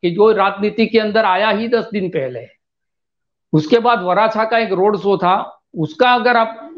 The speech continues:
अ, visual देखें और फिर आज की जो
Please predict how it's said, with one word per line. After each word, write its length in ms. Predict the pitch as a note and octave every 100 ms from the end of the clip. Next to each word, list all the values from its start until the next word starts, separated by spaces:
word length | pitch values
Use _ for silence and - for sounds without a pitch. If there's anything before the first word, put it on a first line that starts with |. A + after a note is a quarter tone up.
| B3+
अ, 380 | E3 E3+ E3+ D3+
visual 440 | F3 D#3 B3 A3+
देखें 400 | F3+ D#3+ C#3+ B2 - _ _ _
और 160 | E3 G3+
फिर 200 | - A3+
आज 200 | G#3 G3+
की 120 | A#3
जो 220 | G3 G#3+